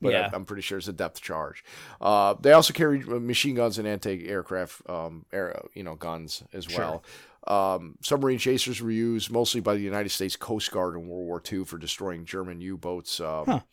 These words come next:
Speaker 1: that were stationed
Speaker 2: I,
Speaker 1: off the coast.
Speaker 2: I
Speaker 1: Sorry,
Speaker 2: didn't
Speaker 1: go
Speaker 2: know
Speaker 1: ahead.
Speaker 2: that the Coast Guard ever ha-, ever, I guess, played a role in wartime.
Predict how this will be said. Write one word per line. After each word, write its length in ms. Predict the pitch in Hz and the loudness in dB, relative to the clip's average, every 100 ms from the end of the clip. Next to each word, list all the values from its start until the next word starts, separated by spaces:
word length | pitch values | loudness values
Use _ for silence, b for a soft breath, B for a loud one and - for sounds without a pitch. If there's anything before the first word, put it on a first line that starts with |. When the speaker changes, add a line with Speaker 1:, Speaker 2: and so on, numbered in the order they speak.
| B B B B | B B B B
Speaker 1:
that 120 | 90 | -6
were 80 | 87 | -4
stationed 380 | - 101 139 95 | -2 2 2 2
Speaker 2:
I, 40 | |
Speaker 1:
off 100 | 87 | -4
the 80 | 104 | -6
coast. 340 | 95 95 - - - - - | -6 -6 -6 -18 -20 -20 -8
Speaker 2:
I 140 | 127 127 | -4 -2
Speaker 1:
Sorry, 180 | 113 127 | 0 0
Speaker 2:
didn't 120 | 127 | 2
Speaker 1:
go 60 | |
Speaker 2:
know 160 | 123 139 | 4 6
Speaker 1:
ahead. 80 | 143 | 6
Speaker 2:
that 160 | 135 139 | 2 0
the 340 | 139 135 131 127 | 2 4 2 0
Coast 280 | - 170 - | -4 -6 -2
Guard 520 | 131 127 123 120 120 - _ _ | 2 4 2 0 -12 -20 _ _
ever 400 | - 135 135 139 | -6 -4 -2 -2
ha-, 380 | 120 127 131 120 85 | -2 -2 0 0 0
ever, 480 | 131 143 139 131 - | -2 0 0 -2 -4
I 100 | 127 | -4
guess, 180 | 131 - | -4 -6
played 400 | - 147 135 127 | -6 0 2 2
a 40 | |
role 560 | 113 113 127 127 127 120 | -2 0 2 2 2 0
in 380 | 104 127 120 110 | -2 -2 -2 -4
wartime. 920 | 110 110 135 180 - 101 95 92 95 | -6 -4 -4 -4 -6 -6 -8 -10 -14